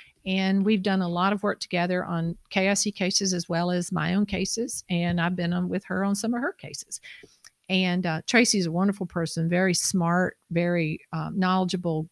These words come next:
wonderful dog handler. And so when we travel,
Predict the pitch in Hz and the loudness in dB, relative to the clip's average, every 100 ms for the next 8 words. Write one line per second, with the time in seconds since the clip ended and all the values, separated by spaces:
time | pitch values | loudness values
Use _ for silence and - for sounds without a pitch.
0 | - 175 196 202 196 - 160 143 - - | -4 2 4 4 4 -2 -6 -6 -8 -12
1 | - - - - - - - - _ - | -16 -16 -14 -16 -18 -20 -20 -20 _ 0
2 | 180 175 175 - - - 180 185 185 202 | 2 4 2 0 0 2 4 4 4 6
3 | 226 - 202 190 240 180 180 190 | 4 2 2 4 4 2 0 -2